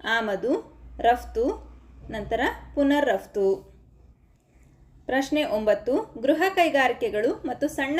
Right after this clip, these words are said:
ಪ್ರಮಾಣದ ಕೈಗಾರಿಕೆಗಳು ಉತ್ಪಾದಿಸುವ ವಸ್ತುಗಳನ್ನು ತಿಳಿಸಿ. ಉತ್ತರ, ಗೃಹ ಕೈಗಾರಿಕೆಗಳು ಉತ್ಪಾದಿಸುವ ವಸ್ತುಗಳು ಬಿದಿರಿನ ಬುಟ್ಟಿಗಳು, ಮರಮುಟ್ಟುಗಳು, ಚಾಪೆಗಳು, ಕಲ್ಲಿನ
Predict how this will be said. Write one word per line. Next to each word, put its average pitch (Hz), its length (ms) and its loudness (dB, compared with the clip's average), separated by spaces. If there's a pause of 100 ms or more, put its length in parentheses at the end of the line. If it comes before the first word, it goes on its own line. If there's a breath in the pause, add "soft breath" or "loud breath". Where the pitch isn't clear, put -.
ಪ್ರಮಾಣದ 254 440 0 (120)
ಕೈಗಾರಿಕೆಗಳು 220 800 0
ಉತ್ಪಾದಿಸುವ 196 720 -2 (360)
ವಸ್ತುಗಳನ್ನು 254 640 -2
ತಿಳಿಸಿ. 208 600 -4 (340 soft breath)
ಉತ್ತರ, 233 320 0 (400)
ಗೃಹ 254 260 0 (140)
ಕೈಗಾರಿಕೆಗಳು 240 800 0
ಉತ್ಪಾದಿಸುವ 208 760 -4
ವಸ್ತುಗಳು 214 800 0 (200 loud breath)
ಬಿದಿರಿನ 262 420 0 (120)
ಬುಟ್ಟಿಗಳು, 208 520 2 (500)
ಮರಮುಟ್ಟುಗಳು, 226 1080 0 (340)
ಚಾಪೆಗಳು, 262 960 0 (220)
ಕಲ್ಲಿನ 294 380 2